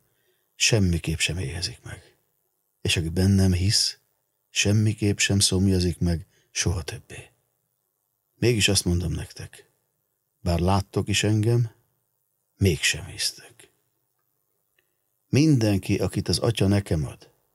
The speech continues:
eljut majd hozzám. És aki hozzám jön, azt semmiképp sem űzöm el. Mert nem azért szálltam le a mennyből, hogy saját akaratomat,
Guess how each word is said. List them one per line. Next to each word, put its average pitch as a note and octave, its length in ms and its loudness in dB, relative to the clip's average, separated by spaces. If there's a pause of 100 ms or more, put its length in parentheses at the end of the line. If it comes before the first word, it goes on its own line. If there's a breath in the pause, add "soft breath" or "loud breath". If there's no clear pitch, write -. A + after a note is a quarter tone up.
(420)
eljut G#2 400 2
majd D#2 200 -4
hozzám. - 520 -8 (640 soft breath)
És - 160 0
aki F#2 140 0
hozzám A2 480 4
jön, A#2+ 300 0 (500)
azt - 120 -4
semmiképp A#2+ 680 2
sem G#2 240 2
űzöm F2+ 320 2
el. - 380 -12 (1000)
Mert - 220 -6
nem C#3 220 4
azért F#2 320 0
szálltam E2 500 -2
le D#2 80 -2
a D#2 60 -4
mennyből, D#2 500 -6 (300 soft breath)
hogy G2 100 -6
saját G2+ 500 2
akaratomat, F2+ 760 -2